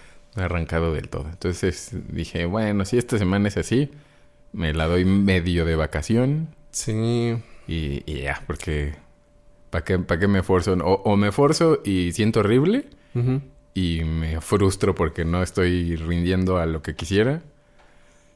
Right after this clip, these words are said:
Speaker 1: Entonces dije, "Nah, ya, esta la damos de, de como ir en subida y bajar a segunda".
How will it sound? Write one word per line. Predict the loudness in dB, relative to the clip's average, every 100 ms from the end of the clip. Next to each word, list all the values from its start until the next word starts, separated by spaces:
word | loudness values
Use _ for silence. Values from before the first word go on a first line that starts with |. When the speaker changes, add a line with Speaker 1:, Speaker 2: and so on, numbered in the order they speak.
| _ _ -14
Speaker 1:
Entonces | -8 -8
dije, | -6 -4
"Nah, | -2 -2
ya, | -4 -6
esta | -4 0 0
la | 2
damos | 2 0 0
de, | -4 -6 -10 -16 -20 -20 -20 -20 -20 -20 -20 -20 _ -20 -12
de | -6 -4 -2 -4 -4 -6 -8 -12 -16 -20 -20 -10
como | -4 0
ir | 2 2
en | 0
subida | 0 2 4
y | 4
bajar | 2 2 2
a |
segunda". | 4 4 6 6 4